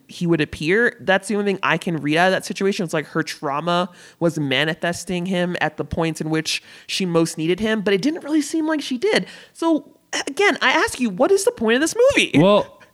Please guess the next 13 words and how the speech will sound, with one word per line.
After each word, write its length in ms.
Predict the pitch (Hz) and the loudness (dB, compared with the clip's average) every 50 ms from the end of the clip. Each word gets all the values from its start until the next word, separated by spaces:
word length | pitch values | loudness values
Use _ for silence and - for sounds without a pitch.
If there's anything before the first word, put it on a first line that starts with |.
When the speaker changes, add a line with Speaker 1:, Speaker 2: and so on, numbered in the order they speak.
| _ _ _ - | _ _ _ -8
Speaker 2:
so 480 | - - - 247 247 240 226 214 - - _ _ _ _ - _ _ _ _ _ _ _ _ _ _ _ _ _ | -4 0 4 4 4 4 4 2 -2 -4 _ _ _ _ -20 _ _ _ _ _ _ _ _ _ _ _ _ _
they 120 | - 202 | 2 4
were 180 | 220 202 214 208 | 6 6 4 4
clearly 640 | - - - - - 240 262 262 262 254 254 233 | 2 0 -4 0 2 4 4 6 6 6 4 4
trying 400 | 170 - - 156 139 131 131 127 | 4 2 2 4 4 6 4 4
to 120 | 117 - 113 | 2 0 -2
preserve 520 | - - 110 95 - 113 104 101 95 92 | 0 0 0 2 2 2 2 0 0 -4
the 60 | - - | -8 -14
twist, 520 | - - - 101 92 - - - - - - _ _ | -12 -8 -6 -6 -6 -6 -6 -10 -10 -10 -14 _ _
trying 340 | - - - 151 151 156 160 143 | -4 0 2 4 4 4 4 2
to 160 | 147 127 117 - _ | 0 0 -2 -6 _
preserve 600 | - - 131 110 98 117 110 110 113 110 104 95 | 2 2 2 4 4 4 4 6 6 4 2 2
the 240 | 110 107 104 104 | 2 2 2 2